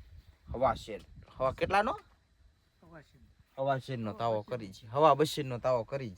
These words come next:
છીએ. રણમાં થોડુંક આપણે છે ને તકલીફ પડે, પણ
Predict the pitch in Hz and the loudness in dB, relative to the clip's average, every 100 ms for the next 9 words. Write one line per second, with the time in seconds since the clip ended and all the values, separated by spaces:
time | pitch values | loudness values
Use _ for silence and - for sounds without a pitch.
0 | - 113 101 - _ _ _ _ _ _ | -12 -10 -10 -12 _ _ _ _ _ _
1 | _ - - - - - - - 120 143 | _ -20 -20 -20 -20 -20 -20 -10 -6 -4
2 | 143 - 147 135 127 - 135 139 123 - | -6 -6 -8 -4 -4 -2 -4 -4 -8 -8
3 | 151 175 160 - 175 156 - 127 147 | -6 -4 -4 2 4 4 4 0 -2